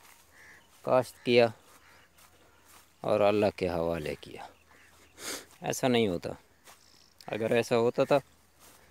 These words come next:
फिर हर बंदा काश्त करता था और फिर फसल की,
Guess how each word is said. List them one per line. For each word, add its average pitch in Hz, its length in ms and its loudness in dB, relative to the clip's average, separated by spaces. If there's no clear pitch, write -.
फिर 123 160 0
हर 117 200 2
बंदा 107 360 0
काश्त 117 320 0
करता 127 260 0
था 120 180 -2
और 107 140 -8
फिर 107 300 -4
फसल 110 420 -6
की, 101 240 -4